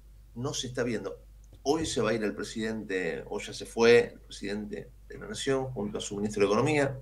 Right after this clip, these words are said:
a Caputo, a los Estados Unidos, bueno, a buscar inversiones y demás. Pero insisto en esto, no,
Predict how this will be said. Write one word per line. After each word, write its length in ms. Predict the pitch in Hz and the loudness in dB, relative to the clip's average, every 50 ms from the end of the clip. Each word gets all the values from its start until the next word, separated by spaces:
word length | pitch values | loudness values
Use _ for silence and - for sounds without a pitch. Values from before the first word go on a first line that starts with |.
| - - | -14 -14
a 100 | - - | -12 -8
Caputo, 580 | - - 104 - 139 131 131 147 135 127 - - - - - - - - - - - - | -6 -6 -4 -2 0 4 4 4 4 2 -4 -10 -16 -20 -20 -20 -20 -20 -20 -20 -10 0
a 100 | - - | 2 4
los 160 | 104 104 104 | 4 4 4
Estados 340 | - - - 117 117 113 - | 2 4 8 8 8 8 6
Unidos, 440 | 165 185 180 170 160 151 - - - - - - - - - - - - | 4 4 4 6 4 4 2 0 -8 -14 -18 -20 -20 -20 -20 -20 -12 -6
bueno, 180 | - 120 - - | -4 -4 -2 -2
a 40 | - | -2
buscar 280 | 110 - - 139 135 | -2 2 6 8 8
inversiones 560 | 131 120 113 - - - - 147 127 127 127 | 10 10 8 6 6 4 4 4 4 4 4
y 40 | 127 | 4
demás. 380 | 139 156 151 127 - - - - - - - - - - - - - - - - - - - - - - - - - - - - - - - - - - - - - - - - - - - - - - | 4 4 4 2 2 -2 -6 -12 -18 -20 -20 -20 -20 -20 -20 -20 -20 -20 -20 -20 -20 -20 -20 -20 -20 -20 -20 -20 -20 -20 -20 -20 -20 -20 -20 -20 -20 -20 -20 -20 -20 -20 -20 -20 -20 -20 -20 -20 -6 2
Pero 160 | - 135 131 | 4 6 8
insisto 400 | 143 139 127 - - - - 180 | 8 8 6 4 2 2 4 6
en 80 | 165 160 | 8 8
esto, 500 | 143 127 127 127 113 98 - - - - - - - - - - | 8 6 6 4 4 4 4 -2 -10 -16 -20 -20 -20 -20 -18 -8
no, 320 | - 127 131 147 156 - | -4 0 2 2 2 0